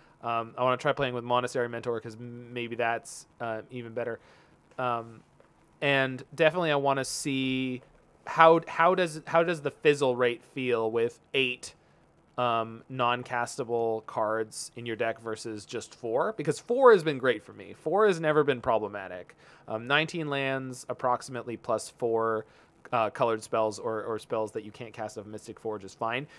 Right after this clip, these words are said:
But I think when you start going higher than that, you're gonna feel it. Um, but I'm not sure, um, especially with more shuffle effects, especially if you're playing up to four grinding stations, especially if you're playing Mirror Retriever, especially, like, there's so many ways to, um, investigate this.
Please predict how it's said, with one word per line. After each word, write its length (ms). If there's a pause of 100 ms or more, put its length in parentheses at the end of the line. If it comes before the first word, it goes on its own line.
(120)
But 100
I 60
think 160
when 100
you 60
start 200
going 160
higher 300
than 100
that, 160
you're 100
gonna 120
feel 340
it. 140 (320)
Um, 240
but 160
I'm 100
not 160
sure, 480 (320)
um, 380 (120)
especially 400
with 140
more 240
shuffle 320
effects, 360
especially 600
if 160
you're 120
playing 320
up 180
to 200
four 220
grinding 340
stations, 480
especially 480
if 120
you're 80
playing 360 (280)
Mirror 220
Retriever, 420
especially, 320 (160)
like, 100
there's 180
so 760
many 480
ways 580 (120)
to, 520
um, 260
investigate 720
this. 420